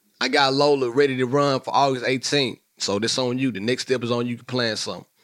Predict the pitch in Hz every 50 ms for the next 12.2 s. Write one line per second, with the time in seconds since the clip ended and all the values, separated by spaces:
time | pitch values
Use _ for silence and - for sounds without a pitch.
0 | _ _ _ _ _ - - - 453 480 440 370 - - _ _ - - - _
1 | _ - 117 139 135 120 - 131 143 139 135 135 131 117 - 117 117 147 147 143
2 | - - 151 147 139 131 135 135 - - 254 262 233 208 - 160 - - 185 208
3 | 285 311 294 269 - 185 180 175 175 - - 247 247 240 214 233 233 220 220 247
4 | 247 247 247 415 427 440 415 190 - - - - - - _ - 127 156 196 233
5 | 233 - - 240 233 226 175 - - 269 262 240 220 175 151 151 151 170 156 139
6 | 156 160 147 147 147 156 165 151 135 151 175 185 185 165 - - 139 127 131 135
7 | 135 117 135 127 123 131 135 135 123 117 - 131 135 123 - - 160 160 127 92
8 | - - - - - - - _ _ _ - - 196 226 - - - 269 247 226
9 | 175 - _ _ _ _ - 120 120 110 - - 226 208 190 190 202 190 - -
10 | - 226 240 240 233 220 196 180 165 165 165 170 _ _ _ _ _ _ _ _
11 | _ _ _ _ _ _ _ _ _ _ - - - - - - 220 208 240 214
12 | 175 156 143